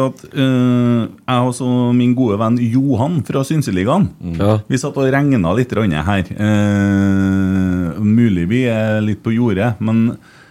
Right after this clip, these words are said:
Speaker 1: hvis du ser på det laget som starter mot, eh, Vålerenga, eh, og mot Brann, så er det i forhold til det laget som, eh, spilte i fjor da, minus nitti målpoeng
Speaker 2: Mm.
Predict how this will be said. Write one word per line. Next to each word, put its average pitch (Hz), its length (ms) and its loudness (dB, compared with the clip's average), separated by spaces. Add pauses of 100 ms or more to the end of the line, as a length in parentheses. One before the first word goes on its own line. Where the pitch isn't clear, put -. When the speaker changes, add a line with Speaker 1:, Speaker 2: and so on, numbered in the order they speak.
(160)
Speaker 1:
hvis 120 160 0
du 123 100 -4
ser 120 320 0
på 120 260 -2
det 117 200 0
laget 90 340 -2
som 107 100 -2
starter 104 440 -2
mot, 98 320 0
eh, 107 500 0
Vålerenga, 104 600 -2 (160)
eh, 110 640 0 (120)
og 104 240 -2
mot 104 240 -2
Brann, 131 380 0
så 95 160 -2
er 113 160 2
det 107 460 0
i - 20 -4
forhold 85 480 -2
til 101 300 0
det 101 140 0
laget 87 400 0
som, 104 340 0
eh, 101 140 0
spilte 92 380 -6
i 110 40 -2
fjor 131 240 0
da, 160 120 0 (720)
minus 110 720 2 (160)
nitti 113 680 0
målpoeng 113 600 0 (200)
Speaker 2:
Mm. 87 240 -10